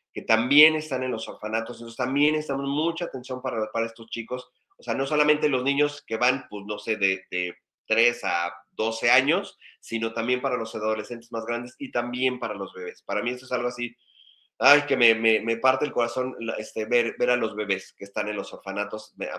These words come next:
para mí me, me, me, me mueve mucho, me mueve mucho los bebés. Entonces, este, pueden, este, ayudarnos con todo esto. Alimentos, no solamente para la posada que se les hace a los niños, eh, eh, eh, ya puede ser pasteles, puede ser, este, tamales, puede ser, este, leche,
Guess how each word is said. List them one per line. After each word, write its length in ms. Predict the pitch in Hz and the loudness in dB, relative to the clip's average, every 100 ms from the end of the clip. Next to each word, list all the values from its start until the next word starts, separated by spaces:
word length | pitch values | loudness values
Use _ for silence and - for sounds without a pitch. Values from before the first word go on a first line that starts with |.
| - | -4
para 140 | 98 | -4
mí 160 | 101 104 | -4 -4
me, 240 | 101 95 | -4 -4
me, 200 | 92 87 | -4 -8
me, 200 | 87 90 | -6 -8
me 140 | 98 104 | -4 -2
mueve 260 | 110 104 | 0 0
mucho, 280 | 98 92 - | -2 -6 -10
me 140 | 95 107 | -6 -2
mueve 240 | 113 113 | 0 0
mucho 260 | 107 101 95 90 | -2 -6 -8 -8
los 160 | 90 90 | -10 -6
bebés. 340 | 87 - - _ _ - - _ | -6 -6 -14 _ _ -20 -20 _
Entonces, 520 | 104 123 123 131 127 - | -4 -2 0 0 -2 0
este, 400 | 110 - - 104 | 0 0 -2 -2
pueden, 360 | - 135 147 143 117 | 2 6 8 6 4
este, 200 | 113 - | -2 2
ayudarnos 560 | 107 110 120 127 135 - | 2 2 4 4 4 -2
con 140 | 113 | -2
todo 120 | 123 | 2
esto. 200 | 127 - | 2 2
Alimentos, 680 | 120 127 135 143 156 151 151 | 0 2 2 6 6 4 0
no 120 | 151 | 0
solamente 480 | 147 151 147 147 - | 0 0 0 -2 -2
para 200 | - 123 | -2 0
la 160 | 113 - | 0 -2
posada 440 | 113 - 127 135 | -4 -2 0 -2
que 80 | 113 | -6
se 100 | 107 | -10
les 160 | 101 | -6
hace 180 | 110 110 | -6 -4
a 40 | 117 | -4
los 180 | 104 | -4
niños, 380 | 113 117 123 123 _ _ - | -2 0 -2 -4 _ _ -14
eh, 360 | - 101 104 98 | -2 2 4 2
eh, 460 | 98 101 98 98 92 - _ _ _ _ _ _ _ - | 2 4 4 2 -4 -12 _ _ _ _ _ _ _ -8
eh, 280 | 98 107 107 | 2 2 4
ya 160 | 113 | 2
puede 140 | 117 127 | 2 2
ser 140 | 131 | 2
pasteles, 460 | - 107 123 123 123 | 0 0 2 2 2
puede 180 | 117 113 | 0 0
ser, 200 | 117 110 | 2 0
este, 200 | 110 110 | 0 -2
tamales, 420 | 107 110 113 123 | 0 2 2 0
puede 220 | - 113 | 0 -2
ser, 260 | 110 110 110 | 0 0 0
este, 240 | 107 104 | 0 2
leche, 480 | 107 120 - 131 | 4 4 4 4